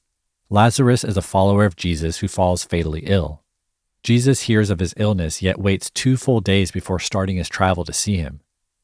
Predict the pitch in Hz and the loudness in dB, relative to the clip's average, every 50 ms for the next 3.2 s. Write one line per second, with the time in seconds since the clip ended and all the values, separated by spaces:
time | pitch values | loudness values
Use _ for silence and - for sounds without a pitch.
0 | _ _ _ - 110 - - 127 123 120 107 120 107 95 - - 90 - - 113 | _ _ _ -4 -2 2 4 4 4 4 4 2 0 0 -2 -4 -4 -2 0 2
1 | 107 104 - - 82 78 - - - - 95 82 76 76 - _ _ _ _ _ | 0 0 0 -2 -4 -4 -6 -8 -4 -2 -2 -2 -2 -4 -8 _ _ _ _ _
2 | _ _ _ _ - 98 95 - - - 123 127 123 107 98 95 98 101 - - | _ _ _ _ -4 -2 -2 0 0 2 2 2 2 2 4 4 4 2 2 0
3 | 85 80 76 - | -2 -4 -4 -6